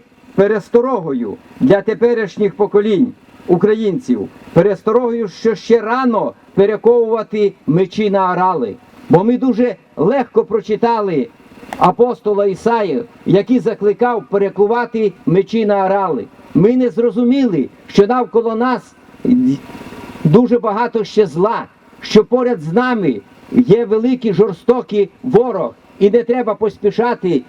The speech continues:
інфікувати себе бацилою пацифізму.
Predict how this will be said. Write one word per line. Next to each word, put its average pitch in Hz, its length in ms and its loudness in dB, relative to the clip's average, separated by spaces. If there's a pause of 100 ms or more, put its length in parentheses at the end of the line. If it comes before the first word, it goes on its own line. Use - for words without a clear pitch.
(140)
інфікувати 240 800 0
себе 240 340 -2
бацилою 226 800 -2 (920)
пацифізму. 208 920 0